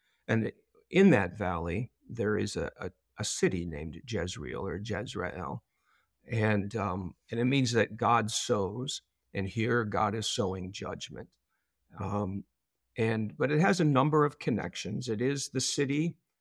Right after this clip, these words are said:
where, um, Ahab's, uh, wife, uh, Jezebel was killed.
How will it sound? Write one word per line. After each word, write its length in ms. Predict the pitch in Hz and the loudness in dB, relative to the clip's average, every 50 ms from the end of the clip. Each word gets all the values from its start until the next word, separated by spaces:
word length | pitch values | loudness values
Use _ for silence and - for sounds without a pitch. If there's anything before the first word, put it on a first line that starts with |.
| _ _ _ _ | _ _ _ _
where, 640 | - - 110 107 120 117 120 120 117 117 113 113 107 - - - | -8 -4 -2 0 2 4 4 4 4 4 2 0 -2 -4 -10 -10
um, 480 | - 120 107 110 101 95 95 104 123 - _ _ _ _ _ _ _ _ _ _ _ _ _ _ _ _ _ _ _ _ _ _ _ _ _ _ | -10 -8 -6 -6 -6 -6 -6 -8 -12 -14 _ _ _ _ _ _ _ _ _ _ _ _ _ _ _ _ _ _ _ _ _ _ _ _ _ _
Ahab's, 1000 | 139 139 151 156 135 98 - - 78 - - - - - - - - - - - _ _ _ _ _ _ _ _ _ _ - | 2 4 4 4 2 0 -2 -4 -6 -6 -8 -8 -8 -10 -10 -12 -14 -18 -20 -20 _ _ _ _ _ _ _ _ _ _ -10
uh, 400 | - - 71 65 60 55 53 - - - _ _ _ _ _ _ _ _ - | -10 -8 -8 -8 -10 -10 -12 -12 -14 -18 _ _ _ _ _ _ _ _ -4
wife, 500 | 110 107 107 104 107 104 104 - - _ _ _ _ - - | 0 2 2 2 2 0 -2 -6 -12 _ _ _ _ -14 -10
uh, 240 | - 104 101 95 - - - | -8 -8 -6 -8 -8 -8 -6
Jezebel 800 | 123 120 120 123 143 123 123 - - 65 60 58 62 - 135 - _ _ _ _ _ _ _ - | 0 2 4 4 4 2 -2 -4 -6 -8 -8 -6 -6 -8 -10 -12 _ _ _ _ _ _ _ -6
was 300 | - - 85 107 123 - | -4 -4 -2 -4 -4 -8
killed. 600 | - - - - 90 71 67 - - - - | -12 -6 -2 -2 -2 -2 -2 -6 -8 -10 -12